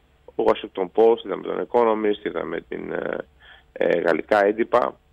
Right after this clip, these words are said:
ε, βάλουν κατά του Ερντογάν, λέγοντας ότι είναι δικτάκτορας, ότι είναι αεροπορτικός, αλλά είδαμε και τον Economist να λέει ότι οι πιο σημαντικές εκλογές παγκοσμίως για το δύο χιλιάδες είκοσι τρία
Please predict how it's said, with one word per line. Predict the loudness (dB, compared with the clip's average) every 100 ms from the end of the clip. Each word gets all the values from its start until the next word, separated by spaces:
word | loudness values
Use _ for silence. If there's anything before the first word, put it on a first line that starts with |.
| _ _ -12
ε, | 0 4 4 4 0 0
βάλουν | 4 4 2 -4
κατά | -4 -4
του | -2
Ερντογάν, | -4 -2 -2 -4 -10 _ _ _ _ _ -20 _ -4
λέγοντας | 2 2 2 -2
ότι | -4 -4
είναι | -4
δικτάκτορας, | -2 0 0 2 4 4 0 -8 -12
ότι | -12 -8 -8 -10
είναι | -12 -8
αεροπορτικός, | -6 -6 -4 -4 -4 -4 2 4 4 0 -4 _ -20 -20 _
αλλά | 0 4 4 2 0
είδαμε | -4 -4 -8
και |
τον | -8 -8
Economist | -6 -6 -6 -6
να | -6
λέει | -2 0 2 0
ότι | -2 -4 -4 -10 -6 -4 -4 -6 -12 -20 _ _ _
οι | -8
πιο | -2 0
σημαντικές | 2 0 0 0
εκλογές | 0 0 0 4 2 2
παγκοσμίως | -2 -2 -2 -6 -6 -6 -4 -4 -6
για | -8
το | -10 -8
δύο | -8
χιλιάδες | -4 -6
είκοσι | -6 -12 -2
τρία | -2